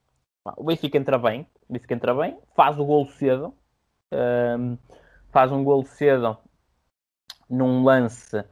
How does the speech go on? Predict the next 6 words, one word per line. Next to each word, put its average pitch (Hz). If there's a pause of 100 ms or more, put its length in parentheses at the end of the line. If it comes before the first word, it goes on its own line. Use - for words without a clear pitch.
(460)
onde 127 (840)
há 120
erros 117
ali 110
do 110
Sporting, 107